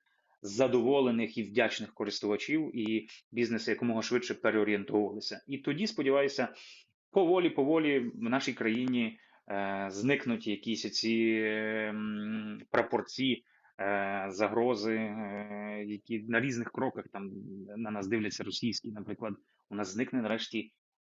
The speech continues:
хліб, який називається бородінський. Що за бородінський хліб? Чого він так називається? Чому він продається в Україні? Чому не можна вигадати якусь нормальну назву або просто назвати його там «чорний хліб»?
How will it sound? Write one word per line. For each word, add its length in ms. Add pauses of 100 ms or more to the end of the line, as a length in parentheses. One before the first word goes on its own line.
(140)
хліб, 160
який 180
називається 380
бородінський. 840
Що 160
за 120
бородінський 560
хліб? 280
Чого 220
він 200
так 160
називається? 420
Чому 180
він 60
продається 400
в 40
Україні? 380
Чому 240
не 60
можна 260
вигадати 400
якусь 280 (300)
нормальну 540
назву 320
або 200
просто 340
назвати 440
його 180
там 220
«чорний 440
хліб»? 320